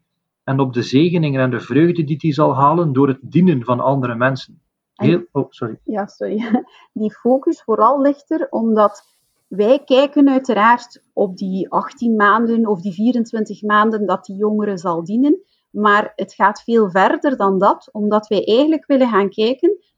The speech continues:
Speaker 2: dat die jongere een, een leven lang zal gaan dienen.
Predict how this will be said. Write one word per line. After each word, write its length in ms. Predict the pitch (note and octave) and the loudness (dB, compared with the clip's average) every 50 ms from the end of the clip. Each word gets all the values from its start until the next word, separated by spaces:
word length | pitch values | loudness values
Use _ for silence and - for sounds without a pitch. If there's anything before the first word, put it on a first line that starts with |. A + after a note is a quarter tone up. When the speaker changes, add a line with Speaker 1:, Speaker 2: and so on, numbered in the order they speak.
| _ | _
Speaker 2:
dat 220 | - G#3 G#3+ G#3+ - | -4 -2 -2 -2 -4
die 120 | G#3+ G3 | -6 -4
jongere 540 | F3+ G3 A3 C4+ D4 D4+ D4+ D#4+ E4 D4 - _ | 0 2 4 4 4 2 2 0 -2 -2 -4 _
een, 360 | - G#3 G#3 G#3+ G#3 F#3+ - _ _ _ _ _ _ - | -2 0 0 0 0 -2 -6 _ _ _ _ _ _ -4
een 460 | G3 G#3 G#3+ G#3+ G#3 G#3 G#3 G3 F3+ | 0 2 2 4 4 2 2 2 0
leven 520 | F#3+ A3 C4 D4+ E4+ E4+ D#4+ C#4 A3 F#3 | 0 2 2 2 2 2 2 2 2 2
lang 320 | F#3+ G#3 C4 G#4 A4 G#4 D4+ | 2 2 2 2 2 0 -2
zal 340 | - G3 - G#3+ G3+ G3 G3+ | 0 0 2 2 2 2 0
gaan 280 | F3 G#3 F#3 F3+ F#3 F#3+ | 0 2 2 2 2 2
dienen. 420 | F3+ F#3+ F#3+ F3+ F3 E3+ F3 E3+ | 0 -2 0 0 0 0 -2 -6